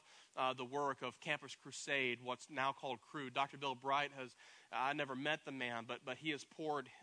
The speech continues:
uh, so much into me and molded me and shaped me. And, and, and this world needs these, these types of ministries, but understand that it's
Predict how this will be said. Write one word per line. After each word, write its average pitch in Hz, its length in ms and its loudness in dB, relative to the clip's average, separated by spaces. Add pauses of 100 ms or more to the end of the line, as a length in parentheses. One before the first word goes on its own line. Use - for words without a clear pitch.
(140)
uh, 143 120 -12
so 175 320 2
much 165 340 0
into 143 200 -4
me 165 240 2
and 127 140 0
molded 151 400 2
me 131 140 -2
and 117 100 -4
shaped 165 460 2
me. 123 240 -4
And, 113 120 -4 (280)
and, 131 240 2
and 135 240 -2
this 156 220 -2
world 156 380 4
needs 143 680 -2
these, 139 280 -6 (240)
these 143 160 -2
types 156 400 2
of 135 120 -4
ministries, 143 640 -2
but 139 100 0
understand 147 760 2
that 127 160 4 (280)
it's 147 260 0